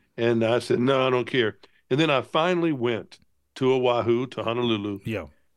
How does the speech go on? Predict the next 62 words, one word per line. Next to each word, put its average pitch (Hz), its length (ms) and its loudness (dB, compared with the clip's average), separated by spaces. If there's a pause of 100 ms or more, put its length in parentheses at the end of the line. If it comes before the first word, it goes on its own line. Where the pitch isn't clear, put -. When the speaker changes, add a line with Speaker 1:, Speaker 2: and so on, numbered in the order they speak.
(100)
Speaker 1:
and 110 380 0
saw, 123 320 0
you 131 120 2
know, 117 100 4
the 117 120 2
things 117 260 -2
that 110 100 -4
you 113 80 -4
need 117 160 -2
to 110 80 -6
see, 120 360 2
and 117 80 2
then 117 140 2
went 117 160 0
to 123 80 -4
the 113 100 0
North 117 280 0
Shore, 120 480 -2
Speaker 2:
Yep. 107 240 -6
Speaker 1:
took 151 180 -2
a 131 60 2
glider 107 560 0 (200)
flight. 123 380 0
Speaker 2:
Ooh, 175 240 -4 (720)
Speaker 1:
It 110 60 -12
was 113 80 -8
Speaker 2:
beautiful. 139 440 2
Speaker 1:
so - 80 -16
cool. 110 460 0 (400)
Man, 139 240 2
Speaker 2:
I - 0 -
Speaker 1:
that 113 120 2
Speaker 2:
bet. 95 120 -2
Speaker 1:
was - 100 -14
cool. 90 320 -8 (220)
Speaker 2:
I 104 80 -6
bet 110 220 0
it 120 100 4
Speaker 1:
And 110 140 -4
took 135 180 -2
Speaker 2:
was. - 20 0
Speaker 1:
a 120 60 2
lot 131 220 0
of - 120 -16
pictures. 120 500 -4 (380)
And 113 160 2
on 120 140 2
the 113 100 2
second 139 400 -2
time, 113 280 -2
maybe, 113 340 2
I 107 80 -4
think 135 140 -6
it - 20 -8
was - 120 -12
two, 107 280 -2 (320)
I've 104 100 -4
been 107 180 -2
two 110 140 -2
or - 20 -8
three 104 200 -2
times, 98 360 -8